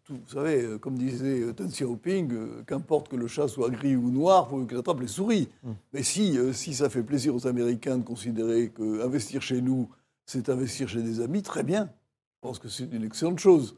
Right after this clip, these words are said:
Speaker 1: Mais je ne, je ne vois pas pourquoi une entreprise viendrait chez nous si elle,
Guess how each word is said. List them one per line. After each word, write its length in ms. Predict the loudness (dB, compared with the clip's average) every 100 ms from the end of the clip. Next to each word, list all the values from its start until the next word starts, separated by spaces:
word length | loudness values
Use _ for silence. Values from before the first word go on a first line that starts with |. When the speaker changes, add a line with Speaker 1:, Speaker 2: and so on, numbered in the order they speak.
| _ _ _ _
Speaker 1:
Mais 120 | -4 0
je 120 | 2
ne, 260 | 2 2
je 320 | 0 -2 -2 0
ne 80 |
vois 220 | 4 4 6
pas 120 | 2
pourquoi 600 | 0 -2 2 4 2 -4 -6
une 160 | -2
entreprise 480 | -2 -2 -4 -2 -4
viendrait 360 | 0 0 0 -2
chez 160 | -2
nous 280 | 0 2 2
si 380 | 0 -2 0 2
elle, 280 | 2 0 -4